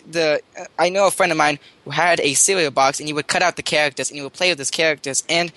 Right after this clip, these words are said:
watching comic book films reminded him of how he used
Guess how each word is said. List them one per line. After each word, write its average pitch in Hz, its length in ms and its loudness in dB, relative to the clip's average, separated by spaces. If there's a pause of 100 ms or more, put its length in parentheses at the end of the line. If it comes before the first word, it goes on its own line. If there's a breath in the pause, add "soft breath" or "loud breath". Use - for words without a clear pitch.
(360 loud breath)
watching 277 300 4
comic 311 240 2
book 302 140 -2
films 240 420 -2
reminded 254 420 4
him 202 220 0 (240 loud breath)
of 185 80 2
how 202 240 4
he 214 140 -4
used 208 580 -4